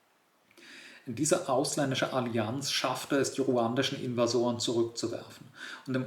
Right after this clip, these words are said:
Osten des Kongo bildete sich eine über lange Zeit relativ stabile Frontlinie. Der Kongo zerfiel in einen von Kabila aus Kinshasa regierten Westteil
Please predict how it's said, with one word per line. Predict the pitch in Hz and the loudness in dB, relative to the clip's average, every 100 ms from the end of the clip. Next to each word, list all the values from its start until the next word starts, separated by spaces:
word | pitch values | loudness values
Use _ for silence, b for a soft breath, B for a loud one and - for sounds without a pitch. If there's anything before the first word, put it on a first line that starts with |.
| - | -2
Osten | 175 - - 151 | 0 0 0 0
des | 117 - | -2 -2
Kongo | 123 113 147 135 131 | -2 -2 2 4 4
bildete | - 131 143 143 | 4 2 2 0
sich | 135 - 131 | 0 0 2
eine | 127 | 2
über | 123 120 | 2 2
lange | 120 113 127 143 | 2 0 0 -2
Zeit | - 120 117 131 123 | -4 -2 -2 -2 2
relativ | 117 131 131 135 | 4 4 2 -2
stabile | - - 127 127 127 | -2 -2 -4 -2 -4
Frontlinie. | 123 - 117 117 127 113 - - - _ B B B B 120 | -2 -2 -4 -4 -8 -10 -12 -16 -20 _ B B B B -6
Der | 113 | 0
Kongo | - 113 131 139 135 | 0 2 2 2 2
zerfiel | - 135 - 143 147 143 | 2 0 -2 -2 -2 -2
in | |
einen | 131 127 | -2 -2
von | - 135 123 | -2 -4 -2
Kabila | 139 113 127 151 147 | -2 -2 -2 0 2
aus | - - | 0 -4
Kinshasa | 135 113 - 113 120 139 | -4 -4 -4 -2 0 2
regierten | 123 117 123 117 113 110 | 2 0 -2 -2 -2 -2
Westteil | 117 - - 127 110 131 | -2 -2 -2 -2 0 -2